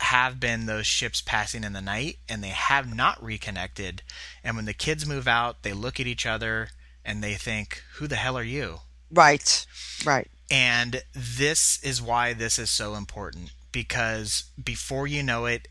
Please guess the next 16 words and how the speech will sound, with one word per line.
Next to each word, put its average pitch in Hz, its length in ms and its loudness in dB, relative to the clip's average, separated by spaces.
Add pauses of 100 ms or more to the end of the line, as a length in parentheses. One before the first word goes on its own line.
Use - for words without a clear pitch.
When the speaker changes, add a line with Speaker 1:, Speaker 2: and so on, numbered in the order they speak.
Speaker 1:
eighteen 139 500 0
years 123 640 0
have - 280 -2
passed - 720 0 (200)
and 113 200 0
you 110 120 -4 (120)
haven't 147 540 0
really 127 340 -2
gone 110 280 0
on 110 120 -4
a 101 100 -4
date 95 380 -8
together 90 600 -6 (300)
in 101 160 -6
eighteen 110 460 -6
years, 85 540 -6